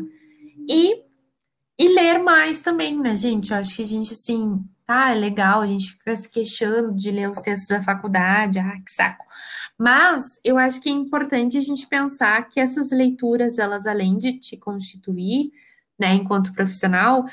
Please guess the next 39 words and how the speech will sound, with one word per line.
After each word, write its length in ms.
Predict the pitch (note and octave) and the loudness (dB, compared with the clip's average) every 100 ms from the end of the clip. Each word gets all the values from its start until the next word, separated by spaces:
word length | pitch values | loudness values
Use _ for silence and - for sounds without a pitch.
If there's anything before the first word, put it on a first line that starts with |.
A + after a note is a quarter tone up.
| - _ | -14 _
elas 460 | A3 A#3+ B3+ B3+ - | 2 4 4 2 2
são 680 | C4 A#3+ C4 C4+ C4+ - - | 4 4 4 2 -2 -4 -2
a 120 | C#4+ | -2
sua 240 | D4 D#4+ D#4 | 0 0 2
base. 500 | D4+ D#4 D#4 B3 G#3+ | 4 4 4 0 -4
Então, 240 | G#3 A#3+ | -4 -2
procure, 520 | C#4 C#4 C#4+ C#4 D#4+ | -2 -2 0 0 0
né, 220 | D#4+ C4 B3+ | 0 -2 -6
dar 280 | G3+ A#3 B3+ | 0 2 2
atenção 460 | D4 C#4+ B3+ A#3 A3+ | 0 -4 -2 -2 -2
pra 140 | A3+ | -2
esses 280 | A3 G3+ G3 | -4 -6 -4
autores 460 | F#3+ F#3+ A#3+ C#4 | -2 0 0 0
e 80 | C#4+ | -2
também 420 | F#4+ F#4+ F#4+ G4 | -2 0 0 0
busque 360 | F#4 F4+ E4+ G#4 | 2 0 0 0
ler 220 | G4 E4 E4 | 2 2 2
coisas 460 | E4+ C4 B3+ D4 | 2 2 2 -2
que 240 | - E4+ E4+ | 0 2 2
são 220 | E4 C#4+ | 0 -2
do 80 | C#4+ | -2
teu 120 | D4 | -4
interesse 460 | C#4+ D4 C#4 C4 - | -4 -2 -2 -4 -4
sobre 240 | B3+ C4+ | -2 2
a 80 | C4+ | 2
área, 480 | C4+ C4+ C#4 G3+ F3+ | 4 4 2 0 -4
né? 180 | E3 - _ - - | -8 -18 _ -10 0
Ah, 120 | B3+ | 2
tem 240 | C4 C#4+ | 4 2
uma 280 | G4 G#4 D#4+ | 2 4 6
onda 440 | G#3+ G3+ C4+ C#4+ | 4 0 0 0
aí 180 | G3 G3+ | 0 -2
surgindo 600 | - A#3+ G3+ F3+ F3 A#3 | -4 -2 -2 0 0 -2
das 180 | A3 G#3 | -2 -6
pessoas 340 | - A3+ A#3+ A3+ | -6 -4 -4 -4
não 140 | A3 | -4
quererem 380 | C4 B3 A#3 A#3+ | -2 0 0 0
fazer 260 | B3 A#3 | 0 -2
graduação, 920 | A3+ A#3 A3+ A3+ A3+ A#3 - F#3+ G3+ | 0 0 0 0 0 -2 -2 0 0